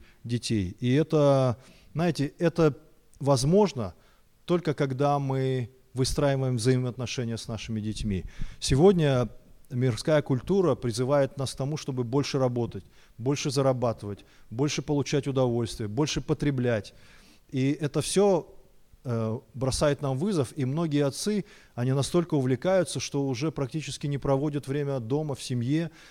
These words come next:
со своими близкими и, э, в общении с детьми. И в результате ребёнок растёт, и кто для него отец?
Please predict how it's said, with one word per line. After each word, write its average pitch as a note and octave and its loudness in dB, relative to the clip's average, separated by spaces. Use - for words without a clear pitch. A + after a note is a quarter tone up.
со - -4
своими C3 0
близкими C3+ -2
и, C3+ 2
э, C3 0
в A#2 -2
общении C3 -2
с G#2+ -4
детьми. A#2 -4
И B2 -4
в A#2+ 0
результате C#3 0
ребёнок D3+ -2
растёт, F#3 -2
и D3 0
кто G3+ -2
для E3 0
него B2 0
отец? - -6